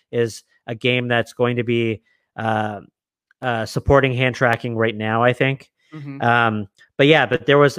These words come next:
Speaker 1: a, a similar type of ex-, demo where you got to touch different objects and, like, cast spells or, or do those kind of things. And, and that worked fairly well. But then there was one where, um,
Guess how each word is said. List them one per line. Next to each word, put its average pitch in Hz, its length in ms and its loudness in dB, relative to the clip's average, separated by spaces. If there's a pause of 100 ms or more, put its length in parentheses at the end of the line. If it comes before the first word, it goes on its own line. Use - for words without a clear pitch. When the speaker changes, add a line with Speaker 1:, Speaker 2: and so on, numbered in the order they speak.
Speaker 1:
a, 131 240 -4
a 127 60 -8
similar 151 500 0
type 135 260 -2
of 123 120 -4
ex-, - 280 -12
demo 127 380 0
where 123 120 2
you 123 120 -2
got 123 180 -2
to - 80 -10
touch - 500 -4 (280)
different 127 280 -6
objects 120 680 -2
and, 113 160 -6
like, 110 180 -6 (240)
cast 120 480 -4
spells 117 600 0
or, 107 240 -4 (260)
or 123 80 -4
do 123 220 0
those 117 140 2
kind 123 160 -2
of 117 60 -6
things. 120 280 -4
And, 110 100 -10 (220)
and 139 120 -4
that 170 260 2
worked 165 260 0
fairly 147 400 0
well. 190 380 2 (260)
But 143 80 -2
then 170 140 2
there 190 100 4
was 175 180 2
one 151 300 2
where, 139 560 2 (380)
um, 120 520 -2